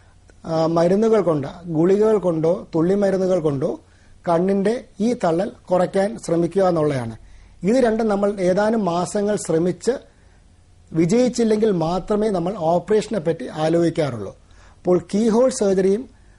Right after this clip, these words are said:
ആ, കൺവെൻഷണൽ സർജറിയും തമ്മിലുള്ള വ്യത്യാസം, കീ ഹോൾ എന്ന് പറയുമ്പോൾ വളരെ ചെറിയ ദ്വാരമാണ്. അതായത് ഓപ്പറേഷൻ കഴിഞ്ഞ ഒരാൾക്ക് നമുക്ക് പെട്ടെന്ന് ഓപ്പറേഷൻ നടന്നു എന്ന് മനസ്സിലാക്കാൻ സാധിക്കില്ല.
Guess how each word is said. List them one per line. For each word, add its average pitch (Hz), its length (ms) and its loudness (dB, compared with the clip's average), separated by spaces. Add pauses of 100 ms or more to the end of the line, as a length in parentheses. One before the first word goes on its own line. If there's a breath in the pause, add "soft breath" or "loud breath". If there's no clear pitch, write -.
(240 soft breath)
ആ, 165 80 -4 (220)
കൺവെൻഷണൽ 202 440 0
സർജറിയും 190 380 0
തമ്മിലുള്ള 180 300 0
വ്യത്യാസം, 156 640 0 (180)
കീ 226 220 0
ഹോൾ 220 340 -2
എന്ന് 180 140 -2
പറയുമ്പോൾ 170 480 -2 (420 soft breath)
വളരെ 175 300 2
ചെറിയ 202 460 2
ദ്വാരമാണ്. 147 560 0 (360 soft breath)
അതായത് 196 340 2
ഓപ്പറേഷൻ 185 500 2
കഴിഞ്ഞ 180 240 2
ഒരാൾക്ക് 160 400 -2 (480 soft breath)
നമുക്ക് 180 240 0 (100)
പെട്ടെന്ന് 208 440 2
ഓപ്പറേഷൻ 202 520 -2 (360)
നടന്നു 185 400 2
എന്ന് 202 140 0
മനസ്സിലാക്കാൻ 185 640 -2
സാധിക്കില്ല. 151 640 -4